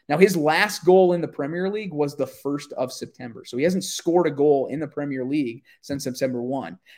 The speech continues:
Now, he's only played four games in the Europa League, and he only has one goal, and that came on the fifteenth of November.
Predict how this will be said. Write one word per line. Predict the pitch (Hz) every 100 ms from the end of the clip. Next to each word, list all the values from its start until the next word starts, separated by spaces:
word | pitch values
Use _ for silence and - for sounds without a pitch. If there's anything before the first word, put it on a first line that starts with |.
| -
Now, | 135
he's | 160
only | 202
played | 190 185
four | - 185
games | 175 175 160
in | 151
the | 131
Europa | 151 240 175
League, | 139 131 127
and | 139
he |
only | 165 185
has | 147 185 180
one | 143 139 123
goal, | 120 123
and | 131
that | 156
came | - 170
on | 151
the | 135
fifteenth | - 156 151 - 160 151 -
of | 123
November. | 123 123 123 131 123